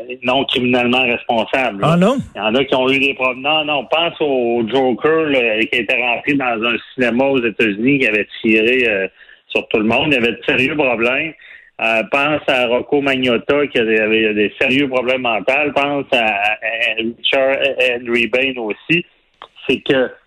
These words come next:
Speaker 1: il faut, pour être non criminellement responsable, c'est pas seulement d'être fou, il faut qu'au moment du geste, que t'es, que tu sois déconnecté avec la réalité. Il faut que tu fasses
Speaker 2: Hey, comment,
Speaker 1: ça,
Speaker 2: comment,
Speaker 1: ça
Speaker 2: comment on peut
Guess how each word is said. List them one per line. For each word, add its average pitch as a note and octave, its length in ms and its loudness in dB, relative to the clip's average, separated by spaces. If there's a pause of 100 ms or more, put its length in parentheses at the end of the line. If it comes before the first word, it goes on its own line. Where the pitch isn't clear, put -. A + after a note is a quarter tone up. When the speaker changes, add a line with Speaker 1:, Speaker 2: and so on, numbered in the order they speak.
(220)
Speaker 1:
il A#2+ 100 -12 (180)
faut, F#3+ 340 0 (100)
pour C#3+ 220 2
être D#3 200 0
non E3 240 0
criminellement D3 640 -2
responsable, D3 800 -2
c'est - 160 -2
pas C#3 100 -2
seulement C#3+ 260 0
d'être B2+ 220 -2 (160)
fou, G3 140 2
il E3+ 160 0
faut E3+ 120 2
qu'au C#3+ 260 2
moment E3+ 640 2 (560)
du A#2+ 160 -8 (140)
geste, E3+ 320 0 (400)
que - 80 -2
t'es, B2+ 300 -2 (240)
que C#3 80 0
tu - 200 -10
sois D3+ 160 2
déconnecté D#3 840 -2
avec D#3+ 160 0
la B2+ 120 2
réalité. A#2 560 0
Il A2 160 -2
faut C#3+ 160 2
que - 40 -20
tu - 200 -10
fasses A#2 160 0
Speaker 2:
Hey, C#3 140 0
comment, C3+ 220 0
Speaker 1:
ça, C#3 260 -2
Speaker 2:
comment, D#3 200 2
Speaker 1:
ça F3+ 80 2
Speaker 2:
comment E3+ 240 2
on D#3+ 60 2
peut - 40 -2